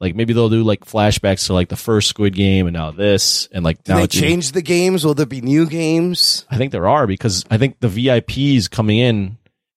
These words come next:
Speaker 1: it's clear the V I Ps coming in, they'll, like, they're like, "Oh, guess the game. Which game is it gonna be? Is it, which, what," you know, like, I, everything,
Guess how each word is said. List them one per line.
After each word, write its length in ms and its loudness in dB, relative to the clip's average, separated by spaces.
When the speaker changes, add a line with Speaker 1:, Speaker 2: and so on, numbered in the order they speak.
Speaker 1:
it's 140 -2
clear 280 0
the 80 0
V 160 2
I 40 2
Ps 280 0
coming 280 0
in, 220 2
they'll, 200 0
like, 280 0
they're 140 0
like, 240 0
"Oh, 140 4
guess 260 0
the 60 -4
game. 320 0
Which 200 -6
game 200 -2
is 120 2
it 60 -2
gonna 180 0
be? 280 2
Is 120 -4
it, 180 -10
which, 280 -6
what," 180 -2
you 60 2
know, 200 2
like, 100 0
I, 120 2
everything, 300 2